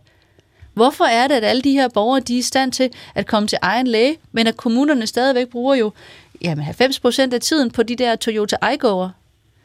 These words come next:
Altså, det er jo fordi, vi har en tradition for, at når vi kører ud til hjemmene, ja, det er klart, når borgerne er så syge, at vi overhovedet ikke kan, hvad kan man sige, vi bliver immobile. Mm. Men langt det meste af det, vi laver, for eksempel under sundhedsloven i kommunerne,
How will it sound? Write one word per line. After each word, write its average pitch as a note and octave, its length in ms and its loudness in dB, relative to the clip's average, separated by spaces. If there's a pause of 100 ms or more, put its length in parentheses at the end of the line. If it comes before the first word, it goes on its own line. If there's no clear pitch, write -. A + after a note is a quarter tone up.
(460)
Altså, - 160 -4
det C#4+ 160 0
er C#4+ 140 2
jo C4+ 80 2
fordi, C4+ 220 -2
vi C4 140 0
har C4+ 160 2
en C4 80 -2
tradition C4 460 -2
for, C4 80 2
at A#3 60 0
når G#3+ 240 -2
vi B3+ 80 0
kører A#3 280 2
ud D4+ 180 2
til A#3+ 160 -6
hjemmene, A#3+ 320 -2
ja, F#3+ 120 -4
det G#3 100 -4
er G3+ 80 -8
klart, E4 320 -2
når C4 100 -2
borgerne A#3+ 320 0
er G3+ 40 -4
så A3+ 160 -4
syge, D4 360 0 (400)
at G#3+ 180 0
vi A3 80 0
overhovedet A3 320 0
ikke C4 100 -4
kan, F#3+ 300 -8
hvad F3+ 100 -8
kan F#3+ 100 -6
man F#3+ 100 -6
sige, G#3 220 -4
vi G#3 120 0
bliver G#3 220 0
immobile. A#3 680 -2 (260)
Mm. F3+ 80 -8 (140)
Men F3+ 120 -2
langt A3+ 480 -4
det C4 100 -2
meste C4+ 540 -4
af G3+ 60 -6
det, A#3+ 180 -6
vi C4+ 80 -2
laver, A#3 360 0
for G#3 120 -8
eksempel G#3+ 280 -6
under G#3+ 140 -8
sundhedsloven A3+ 520 -2
i G3+ 40 -6
kommunerne, B3+ 540 0